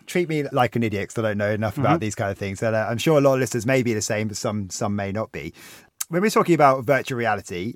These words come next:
Speaker 1: this is something that is, um, we're hearing quite a lot about it.
Speaker 2: Right.
Speaker 1: And, uh, it seems to be, is it quite a rapidly developing technology? How far can it go?
Speaker 2: Well, uh, the problems of, you know, virtual reality, uh, is when you put on a headset.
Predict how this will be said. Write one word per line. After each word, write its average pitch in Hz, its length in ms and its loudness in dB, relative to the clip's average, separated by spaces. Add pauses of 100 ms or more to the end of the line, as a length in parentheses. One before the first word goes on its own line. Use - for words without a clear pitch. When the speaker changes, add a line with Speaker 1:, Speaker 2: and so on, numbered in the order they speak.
Speaker 1:
this 151 180 0
is 147 80 -4
something 131 300 -2
that 110 240 0
is, 110 500 -2
um, 101 520 -2 (200)
we're 107 80 -10
hearing 135 220 -2
quite 110 160 -2
a 101 80 -4
lot 87 140 -10
about 87 320 -8
it. 90 180 -6 (180)
Speaker 2:
Right. 147 280 0
Speaker 1:
And, 104 200 -6
uh, 107 200 -2
it 98 60 -8
seems 127 180 -4
to - 80 -14
be, 113 220 -2
is 110 100 -8
it 123 80 -10
quite 131 220 0
a 120 40 -2
rapidly 123 500 -2
developing 123 560 -2
technology? 139 480 -2
How 165 180 0
far 147 280 0
can 131 180 -2
it 113 140 -6
go? 101 320 0 (300)
Speaker 2:
Well, 240 480 4 (300)
uh, 202 260 -4
the 175 160 0
problems 254 440 -2
of, 165 120 -8 (200)
you 214 100 4
know, 190 120 4
virtual 170 540 -4
reality, 165 640 2 (120)
uh, 143 300 0 (120)
is 151 360 -2
when 156 140 2
you 151 160 2 (540)
put 185 200 -2
on 160 120 2
a 135 40 0
headset. 165 680 -2